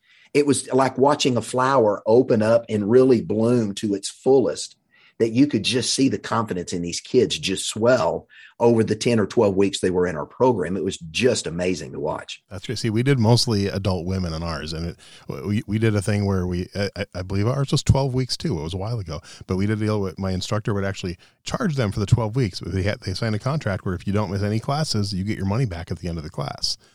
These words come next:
Speaker 2: And he only had to refund one person ever in, like, eight years. <laughs> So,
Speaker 1: Wow.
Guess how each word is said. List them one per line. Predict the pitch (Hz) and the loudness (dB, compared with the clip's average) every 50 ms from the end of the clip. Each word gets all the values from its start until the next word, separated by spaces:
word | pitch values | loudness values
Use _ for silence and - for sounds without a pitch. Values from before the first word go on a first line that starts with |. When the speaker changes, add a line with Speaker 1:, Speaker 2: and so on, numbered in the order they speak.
| _ _ _ _ _ _ _ _ | _ _ _ _ _ _ _ _
Speaker 2:
And | - 104 95 92 92 92 90 87 87 - - - 117 | 0 2 2 2 2 2 0 -2 -4 -8 -8 -4 0
he | 95 | 2
only | 104 110 107 | 4 4 4
had | 110 113 117 110 | 4 2 2 0
to | 104 | -2
refund | 98 104 104 98 - 107 104 101 92 90 90 | -2 -2 -2 -2 -2 -2 -2 -2 -2 -2 -2
one | 98 104 107 | 0 2 2
person | 104 - 110 104 - 95 82 - | 2 2 2 0 -4 -6 -6 -6
ever | 95 92 80 78 76 92 - | -6 -6 -6 -8 -10 -8 -8
in, | 90 87 85 | -6 -6 -4
like, | 82 80 - _ _ _ 98 | -6 -8 -10 _ _ _ -10
eight | 92 - - | -8 -8 -6
years. | 180 185 - - - - - | -8 -8 -8 -10 -12 -12 -8
<laughs> | - - - - - - - - 220 - | -8 -8 -8 -10 -14 -2 4 6 6 6
So, | - - - - | 6 6 6 6
Speaker 1:
Wow. | - 175 160 117 | 6 6 6 4